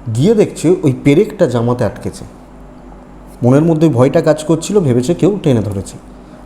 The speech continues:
তো সে যদি একবার ঘুরে দেখতো, তাহলেই তা ক্লিয়ার হয়ে যেত। এই যে নার্ভাসনেস, এই যে কনফিডেন্সের অভাব, এটাই তো শেষ করে। তো এই জায়গাটা কিন্তু ভোগাবে দুশ্চিন্তা, এটাকে একটু বুঝুন।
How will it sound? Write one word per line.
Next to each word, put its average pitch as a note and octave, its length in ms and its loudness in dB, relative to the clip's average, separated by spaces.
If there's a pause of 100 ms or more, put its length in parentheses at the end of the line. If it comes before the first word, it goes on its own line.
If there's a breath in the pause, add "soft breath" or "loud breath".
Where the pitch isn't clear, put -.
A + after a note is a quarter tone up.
তো - 100 2 (1400)
সে C3+ 120 -2
যদি F3 200 2
একবার D#3+ 320 0
ঘুরে D#3 240 0
দেখতো, F3 300 -2
তাহলেই F3+ 520 2
তা C#3+ 80 -4 (100)
ক্লিয়ার F3+ 300 2
হয়ে D3+ 140 2
যেত। C3 260 -6 (1120)
এই C#3+ 100 4
যে F3+ 120 2
নার্ভাসনেস, A#2 760 0
এই A#2 100 2
যে C#3+ 140 -2 (160)
কনফিডেন্সের B2+ 540 0
অভাব, A2+ 240 0 (480 loud breath)
এটাই A#2 160 -2
তো E3 140 -2
শেষ - 220 -4
করে। G#2 240 -4 (500 loud breath)
তো - 120 0 (120)
এই F#3 260 4
জায়গাটা C#3 420 2
কিন্তু C#3+ 240 -2
ভোগাবে A#2 460 0
দুশ্চিন্তা, G#2+ 680 -4
এটাকে C3+ 260 -2
একটু - 180 -6
বুঝুন। G#2+ 300 -6